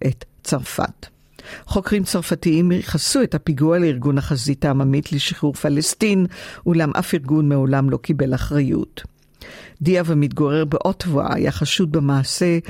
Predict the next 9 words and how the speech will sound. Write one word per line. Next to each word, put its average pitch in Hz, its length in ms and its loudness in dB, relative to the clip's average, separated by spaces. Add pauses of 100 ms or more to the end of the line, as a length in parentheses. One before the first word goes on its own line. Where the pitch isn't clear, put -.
(300)
כבר 151 260 2
באלפיים 160 640 0
ושמונה, 185 460 2 (100)
אז 143 220 -2
נעצר 143 380 0
לראשונה 143 640 0 (420)
והכחיש - 800 -2
כל 151 180 2
מעורבות. 143 760 0